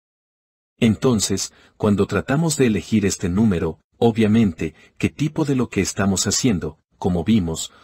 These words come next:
cuando observamos la desviación promedio, estamos, en esencia, ya sabes,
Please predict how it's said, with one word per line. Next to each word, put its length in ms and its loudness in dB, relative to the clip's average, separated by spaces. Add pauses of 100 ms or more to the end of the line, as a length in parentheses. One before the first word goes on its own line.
(120)
cuando 260 2
observamos 720 -2
la 80 0
desviación 560 -2
promedio, 600 -2 (200)
estamos, 680 -2 (160)
en 160 2
esencia, 640 -2 (240)
ya 120 2
sabes, 580 -4